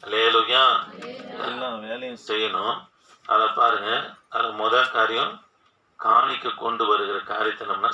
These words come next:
Speaker 1: செய்றாங்க. இதுல எனக்கு ரொம்ப ஆச்சரியமா எது இருக்குன்னா, முப்-, யாத்திராகமம் முப்பத்தெட்டு எட்டு,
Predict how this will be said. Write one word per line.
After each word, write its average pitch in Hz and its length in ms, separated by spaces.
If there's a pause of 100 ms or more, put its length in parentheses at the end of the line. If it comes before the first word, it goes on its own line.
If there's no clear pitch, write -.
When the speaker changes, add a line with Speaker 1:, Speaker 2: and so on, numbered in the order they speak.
(120)
Speaker 1:
செய்றாங்க. 92 380 (540)
இதுல 113 140
எனக்கு 110 280
ரொம்ப 113 300
ஆச்சரியமா 120 680
எது 110 240
இருக்குன்னா, 107 600 (540)
முப்-, 120 220
யாத்திராகமம் 127 760
முப்பத்தெட்டு 113 720
எட்டு, 98 440